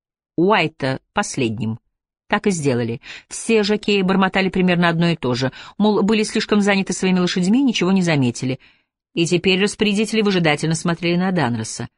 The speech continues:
Он тоже смотрел на них, прекрасно понимая, что достаточно ему сказать: «Я голосую за то, чтобы лишить Блу и Уайта лицензии и аннулировать результат Пайлот Фиша», и все будут «за», сдадутся и проголосуют, как он хочет.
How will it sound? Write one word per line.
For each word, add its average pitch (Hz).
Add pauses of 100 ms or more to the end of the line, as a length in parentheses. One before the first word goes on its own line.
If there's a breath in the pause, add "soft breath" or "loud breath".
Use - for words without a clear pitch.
(280)
Он 147
тоже 208
смотрел 123
на 123
них, 120
прекрасно 156
понимая, 131
что -
достаточно 151
ему 151
сказать: 147
«Я 151
голосую 151
за 151
то, 160
чтобы 151
лишить 156 (300 loud breath)
Блу 160
и 160
Уайта 156
лицензии 151
и 170
аннулировать 165
результат 139 (140)
Пайлот 131
Фиша», - (300 loud breath)
и 160
все -
будут 143
«за», 202 (380)
сдадутся 139
и 196
проголосуют, 127
как -
он 165
хочет. -